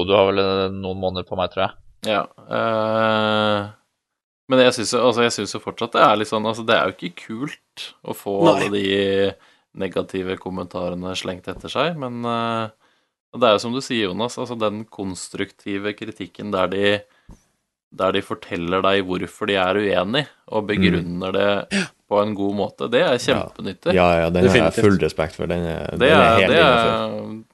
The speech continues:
Speaker 2: men de som bare, «Å, du har kjøpt og betalt, eh, din hore», altså, den, ja.
Speaker 3: <laughs>
Speaker 2: Man bryr seg ikke noe om det, men man, man leser jo at den er der,
Speaker 4: Ja.
Speaker 2: på en måte.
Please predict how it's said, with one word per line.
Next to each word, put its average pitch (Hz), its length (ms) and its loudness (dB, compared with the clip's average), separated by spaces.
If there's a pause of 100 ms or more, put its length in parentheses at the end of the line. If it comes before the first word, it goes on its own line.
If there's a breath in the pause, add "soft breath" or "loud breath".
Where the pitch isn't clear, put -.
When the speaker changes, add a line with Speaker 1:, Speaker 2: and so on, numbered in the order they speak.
Speaker 2:
men 117 540 -2
de 110 140 -2
som 110 280 -6
bare, 101 240 4 (320)
«Å, 107 320 6
du 104 80 0
har 104 80 4
kjøpt - 280 -10
og 101 80 -12
betalt, 95 360 -6 (220)
eh, 98 100 -2
din 95 240 -6
hore», 98 380 -2 (100)
altså, 107 260 -2
den, 104 600 -2 (100)
ja. 98 140 2
Speaker 3:
<laughs> - 1500 -6
Speaker 2:
Man 127 160 4
bryr 107 200 6
seg 110 220 2
ikke - 140 -8
noe 113 180 4
om 98 100 -2
det, 120 160 6
men 117 160 2
man, 113 300 0 (200)
man 110 220 2
leser 107 320 0
jo 107 80 4
at - 60 -14
den 143 100 -6
er - 160 0
der, 139 200 4 (760)
Speaker 4:
Ja. 92 100 4
Speaker 2:
på 85 120 -2
en 120 100 -4
måte. - 220 -6